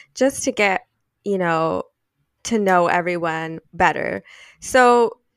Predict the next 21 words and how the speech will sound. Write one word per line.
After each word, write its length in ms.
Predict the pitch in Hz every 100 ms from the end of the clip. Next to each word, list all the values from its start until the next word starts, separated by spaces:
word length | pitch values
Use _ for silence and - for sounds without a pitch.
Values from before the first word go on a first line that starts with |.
| -
yeah, 320 | 226 320 277
so 320 | 220 254 233
my 160 | 220 226
name 240 | 254 277
is 180 | 294 277 -
Amy 220 | 226 254
Carr, 320 | - 233 226
as 240 | 208 208
you 40 | 220
guys 260 | 214 220
know, 520 | 220 185 175 175 175 185 - - - -
and 600 | 190 190 180 180 180 180 -
I 160 | 180
went 340 | 175 180 185 190
to 100 | 247
school 480 | - 185 170 170 -
in 260 | 175 170
Cal 240 | - 170 175
State 340 | - 214 -
Long 320 | 175 156 160
Beach, 540 | 165 160 170 190 -